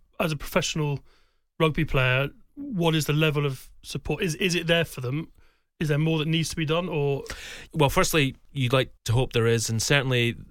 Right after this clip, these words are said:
Speaker 2: it's something we talk about quite a lot, actually, and it's particularly when we talk about something like, for example, brain injury, um, is that what we think is best practice now wasn't what we thought best practice was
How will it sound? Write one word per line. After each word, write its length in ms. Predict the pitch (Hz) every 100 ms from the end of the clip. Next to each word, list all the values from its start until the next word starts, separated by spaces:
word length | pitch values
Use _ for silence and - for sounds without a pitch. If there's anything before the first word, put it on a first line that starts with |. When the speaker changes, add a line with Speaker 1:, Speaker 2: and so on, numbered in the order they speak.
| - _
Speaker 2:
it's 140 | 139 131
something 220 | 220 208
we 80 | 147
talk 180 | 165 131
about 340 | 131 - -
quite 200 | 143 120
a 40 |
lot, 200 | 123 131
actually, 280 | 117 98 117
and 80 | 113
it's 380 | 117 - - - -
particularly 280 | - 139 127
when 100 | 117
we 80 |
talk 180 | 113 120
about 140 | 107 110
something 300 | 120 107 107
like, 260 | 101 - -
for 140 | - 110
example, 460 | 90 95 95 98 - - - - - - -
brain 300 | - - 117
injury, 440 | 104 98 92 92 - -
um, 440 | 110 107 107 98 -
is 300 | 110 110 -
that 220 | 110 - -
what 200 | 143 131
we 80 | 120
think 200 | 117 113
is 100 | 110
best 260 | 113 104 -
practice 360 | 104 - 104
now 260 | 110 107 101
wasn't 340 | 110 104 107
what 120 | 98
we 80 | -
thought 180 | 110 90
best 200 | 95 -
practice 360 | 107 - 98 -
was 380 | 98 98 -